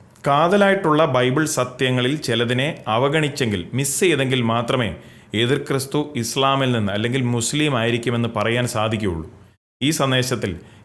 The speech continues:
എന്താണ് ആ സത്യങ്ങൾ എന്നുള്ളതാണ് ഞാൻ വെളിപ്പെടുത്തുന്നത്. Hello and welcome to our channel Point eight twenty.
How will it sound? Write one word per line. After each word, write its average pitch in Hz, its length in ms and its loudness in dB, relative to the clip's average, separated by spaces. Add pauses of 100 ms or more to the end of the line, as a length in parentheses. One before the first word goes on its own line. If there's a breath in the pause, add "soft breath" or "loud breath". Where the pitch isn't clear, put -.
(160)
എന്താണ് 143 540 0
ആ 123 220 2
സത്യങ്ങൾ 120 520 -2
എന്നുള്ളതാണ് 101 500 0 (180)
ഞാൻ 104 180 0
വെളിപ്പെടുത്തുന്നത്. 90 540 -2 (760)
Hello 151 160 6
and 175 100 2
welcome 160 240 0
to 160 80 2
our 143 80 2
channel 131 300 0 (120)
Point 123 160 2
eight 127 120 0
twenty. 127 400 0